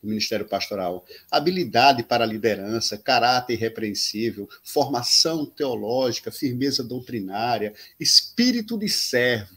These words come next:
emocionalmente instável, que tem aqui pra nós, meus queridos.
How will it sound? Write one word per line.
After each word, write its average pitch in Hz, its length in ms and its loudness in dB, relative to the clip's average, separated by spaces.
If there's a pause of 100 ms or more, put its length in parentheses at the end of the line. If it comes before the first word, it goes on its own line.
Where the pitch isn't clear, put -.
(640)
emocionalmente 156 1000 0
instável, 139 380 2
que 170 120 -10
tem 139 400 -4
aqui 113 240 -6
pra 131 160 -4
nós, 113 260 -6
meus 117 200 -6
queridos. - 600 -10